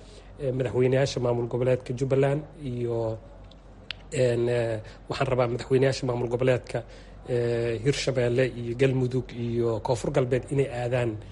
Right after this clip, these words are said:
eh, Puntland ooy, eh, la fadhiistaan madaxweyne Siciid Dani, eh, runtii si arrinta loo, loo fududeeyo. Sidaas oo kalena, eh, si dalku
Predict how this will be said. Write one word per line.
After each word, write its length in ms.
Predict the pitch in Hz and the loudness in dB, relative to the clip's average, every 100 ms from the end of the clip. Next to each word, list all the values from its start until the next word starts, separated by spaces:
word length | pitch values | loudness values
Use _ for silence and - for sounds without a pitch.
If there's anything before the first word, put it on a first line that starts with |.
| - - - | -16 -16 -2
eh, 680 | 131 120 120 117 117 113 110 | 0 2 2 0 0 0 2
Puntland 560 | 143 160 139 135 135 135 - | 2 2 4 4 4 0 -2
ooy, 400 | 120 117 117 113 - | 0 0 0 -4 -6
eh, 140 | 127 117 | -4 0
la 120 | 147 | 0
fadhiistaan 560 | - 139 123 - 127 120 | 0 -2 -2 0 0 2
madaxweyne 500 | 117 - 123 117 117 104 | -2 0 2 4 2 -2
Siciid 300 | - 120 120 | -6 -2 4
Dani, 220 | 139 143 151 - - - - | 4 4 0 -10 -18 -16 -2
eh, 160 | 139 131 | 0 2
runtii 260 | 160 - | 0 -2
si 160 | 143 156 | 0 2
arrinta 340 | 123 139 135 | 4 4 4
loo, 340 | 123 131 131 - | 6 8 6 6
loo 200 | 135 131 | 4 4
fududeeyo. 460 | - 131 127 143 160 | 2 -4 2 4 4
Sidaas 360 | - 180 - | 2 2 2
oo 60 | 165 | 0
kalena, 340 | - 139 131 110 - - - - | 2 2 2 0 -10 -16 -16 -2
eh, 340 | 139 127 123 | 2 4 2
si 160 | - 196 | 2 2
dalku 420 | 147 156 143 - | 4 4 2 -2